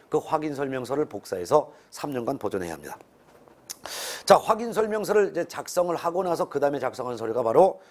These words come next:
교재 오십칠 쪽 사 거래 계약서 작성 의무가 되겠습니다.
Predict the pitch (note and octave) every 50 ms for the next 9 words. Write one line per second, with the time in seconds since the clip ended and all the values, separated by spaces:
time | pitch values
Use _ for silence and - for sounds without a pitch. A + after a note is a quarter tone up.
0 | _ _ - - A#2+ A#2 C3+ D3+ C#3+ - - G#2 A#2 A#2 - - - - A2 G2
1 | - D#3 E3 D#3+ - - - - - - B2 A2+ - - - _ _ - - A#2
2 | A2+ A2+ A2 G#2 G2 G2+ F#2+ - - C#3+ C3+ - G#2 F#2 - - G#2 G#2+ G#2 -
3 | - G#2+ F#2+ F#2 F#2 F#2+ F#2 E2 E2 - D#2+ D#2+ D2+ - -